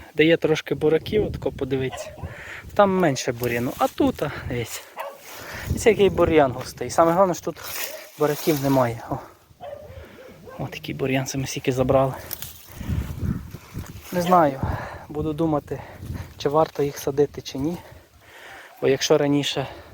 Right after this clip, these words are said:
брали з цього клаптика... в середньому п'ять таких прицепчиків чималих, ну,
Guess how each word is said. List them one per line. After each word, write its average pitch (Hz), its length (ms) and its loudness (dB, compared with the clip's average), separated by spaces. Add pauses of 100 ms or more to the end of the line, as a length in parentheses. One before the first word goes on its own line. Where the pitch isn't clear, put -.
(420)
брали 139 500 4 (120)
з - 60 -18
цього 135 200 -4
клаптика... 135 640 -8 (880)
в - 40 -18
середньому 135 480 4
п'ять 175 240 -6
таких 156 300 -2
прицепчиків - 760 0
чималих, 143 680 4
ну, 277 140 4